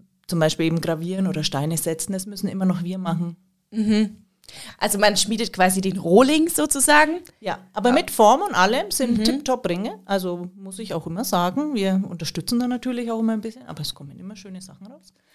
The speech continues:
Speaker 2: Schön.
Speaker 1: Ja, <laughs> aber so alles, was weiterführend ist, müssen dann wir
Speaker 2: Ja.
Speaker 1: Profis machen, dass es hält.
Speaker 2: Den Feinschliff eben.
Speaker 1: Ja.
Speaker 2: Mhm.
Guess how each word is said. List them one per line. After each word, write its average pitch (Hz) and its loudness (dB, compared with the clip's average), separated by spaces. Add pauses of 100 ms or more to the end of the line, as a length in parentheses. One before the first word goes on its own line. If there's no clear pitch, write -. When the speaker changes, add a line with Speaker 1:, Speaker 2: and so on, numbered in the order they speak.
(160)
Speaker 2:
Schön. 233 6
Speaker 1:
Ja, 214 6
<laughs> 240 0
aber 226 8
so 240 4
alles, 247 6
was 240 4
weiterführend 190 2
ist, 180 -6 (260)
müssen 190 -16
dann 175 -6
wir 165 -10 (640)
Speaker 2:
Ja. 196 6
Speaker 1:
Profis 165 0
machen, 160 -4
dass 170 -2
es 151 -10
hält. 147 -10 (280)
Speaker 2:
Den 208 4
Feinschliff 160 0
eben. 170 -10
Speaker 1:
Ja. 196 -8 (100)
Speaker 2:
Mhm. 233 4